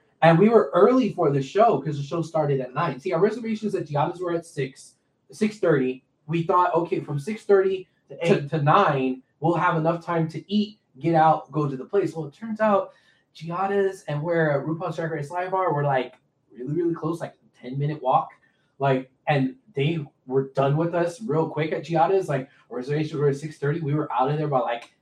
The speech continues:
Speaker 1: seven, seven ten. Oh, I'm sorry. I forgot to tell you about the dessert.
Speaker 2: Oh.
Speaker 1: We had a pistachio souffle. Oh my God, dude.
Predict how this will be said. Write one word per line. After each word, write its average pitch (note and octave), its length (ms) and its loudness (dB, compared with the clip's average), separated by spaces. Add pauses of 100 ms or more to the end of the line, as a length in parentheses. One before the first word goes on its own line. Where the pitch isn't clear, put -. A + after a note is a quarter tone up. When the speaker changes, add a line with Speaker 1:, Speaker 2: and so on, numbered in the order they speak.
Speaker 1:
seven, D3+ 520 -2
seven C#3+ 320 -2
ten. C3 320 -6 (480)
Oh, - 380 8 (240)
I'm E4 240 4
sorry. D#3+ 560 0 (180)
I A#3+ 140 2
forgot F#3+ 240 4
to - 80 -10
tell E3+ 120 -2
you E3 100 0
about C#3+ 200 -2
the A2+ 60 -12
dessert. B2 500 -6 (720)
Speaker 2:
Oh. - 360 0
Speaker 1:
We D#3+ 80 -2
had F#3 220 2
a C#3+ 180 -2 (260)
pistachio G#3 1040 0
souffle. - 960 -4 (2000)
Oh F3+ 260 2
my F3+ 120 4
God, D3+ 320 6
dude. B2+ 300 0